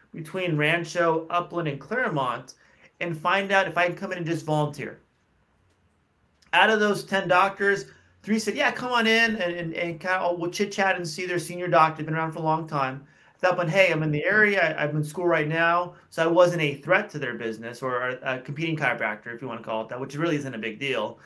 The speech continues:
At that point, they came and visited, two, three of them. At that point, I decided to work with one 'cause they had a great associate, Lonnie Caleb, he was there.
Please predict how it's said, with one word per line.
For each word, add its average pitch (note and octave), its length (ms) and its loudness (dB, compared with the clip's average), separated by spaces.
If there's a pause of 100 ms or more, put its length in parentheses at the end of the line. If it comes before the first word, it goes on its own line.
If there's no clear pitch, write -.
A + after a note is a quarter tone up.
(340)
At D3+ 160 0
that G#3 260 6
point, E3+ 180 -2
they D3 60 -4
came F3 200 -8
and D#3+ 100 -6
visited, D#3+ 440 -2
two, E3+ 180 -2
three D3+ 180 0
of D3 80 0
them. D3+ 320 -6
At - 320 -18
that F#3+ 220 4
point, F#3+ 120 2
I F3 40 6
decided F3 260 2
to E3 60 -2
work D#3+ 320 0
with D3+ 220 -2
one C#3+ 640 0
'cause D3+ 120 -6
they D3+ 60 0
had D3 100 4
a C#3+ 80 -4
great D#3 240 0
associate, C#3+ 640 -2
Lonnie C#3+ 240 -2
Caleb, C3 240 -4
he C#3 80 -6
was C#3+ 140 -4
there. B2+ 340 -2